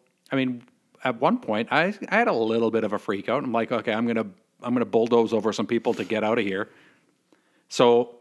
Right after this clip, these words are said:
that's where you come in. It's like, you just recognized that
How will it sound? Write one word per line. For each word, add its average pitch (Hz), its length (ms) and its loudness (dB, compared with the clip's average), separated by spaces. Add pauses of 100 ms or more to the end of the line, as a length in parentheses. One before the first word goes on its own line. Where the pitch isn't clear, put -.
(140)
that's 123 260 0
where 139 100 2
you 165 140 0
come 113 220 0
in. 113 320 -4
It's 117 140 -8
like, 110 240 -4
you 113 300 -4
just 120 240 -4 (220)
recognized 107 640 -2
that 101 280 -4